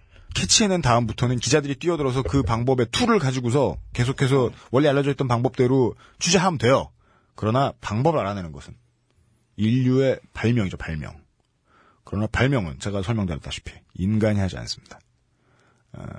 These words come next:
인간 취급을 주변에서 못당한 잉여 새끼 아니면 요정이 합니다. 근데 제 앞에 있는 새끼는 아주 쓸모없는 새끼는 아니에요. 예, 고로 이분은 이-, 요정이다. 에, 오덕후 숲의 요정, 에, 카인 홍성갑 기자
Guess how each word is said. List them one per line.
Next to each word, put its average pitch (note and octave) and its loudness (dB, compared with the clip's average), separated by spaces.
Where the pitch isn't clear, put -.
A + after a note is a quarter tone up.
인간 C3+ 0
취급을 C#3 -4
주변에서 B2+ 0
못당한 B2+ 0
잉여 C#3+ 2
새끼 F3 0
아니면 C#3+ 2
요정이 B2+ 2
합니다. C#2 -12
근데 D#3+ 0
제 E3+ 2
앞에 C#3+ 0
있는 E3+ 0
새끼는 E2+ -4
아주 D#3+ -2
쓸모없는 G#3+ 0
새끼는 E3+ -4
아니에요. F#2 -4
예, F#2 2
고로 D#3+ 2
이분은 C3+ 0
이-, F#2 -2
요정이다. F2 -4
에, - -2
오덕후 A2+ -2
숲의 - -4
요정, E2 -4
에, - -20
카인 C#3+ 0
홍성갑 A#2+ -2
기자 G2 -2